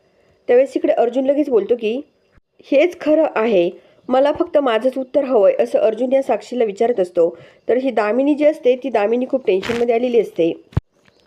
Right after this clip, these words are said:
त्यानंतर साक्षी बोलते की, "जी गोष्ट मी केलेलीच नाहीये ती गोष्ट मी कोर्टामध्ये कशी कबूल होऊ?" असं पण साक्षी ही आता या अर्जुनला बोलते. तर अर्जुन लगेच बोलतो की,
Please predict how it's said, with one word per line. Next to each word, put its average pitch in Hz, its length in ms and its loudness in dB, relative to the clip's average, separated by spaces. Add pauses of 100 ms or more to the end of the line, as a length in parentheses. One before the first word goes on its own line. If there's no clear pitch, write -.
(140)
त्यानंतर 285 420 2
साक्षी 339 340 -2
बोलते 269 280 0
की, 302 160 0
"जी 262 220 0
गोष्ट 262 320 0
मी 320 180 2
केलेलीच 277 540 0
नाहीये 254 280 0
ती 302 200 0
गोष्ट 247 280 2
मी 294 140 2
कोर्टामध्ये 262 540 0
कशी 262 260 0
कबूल 311 320 2
होऊ?" 180 220 4 (320)
असं 254 240 2
पण 285 180 0
साक्षी 254 420 -4
ही 294 180 2
आता 226 260 -2 (480)
या 247 180 2
अर्जुनला 240 440 0
बोलते. 170 340 0 (440)
तर 254 200 0
अर्जुन 233 320 0
लगेच 294 300 0
बोलतो 202 300 0
की, 208 220 -4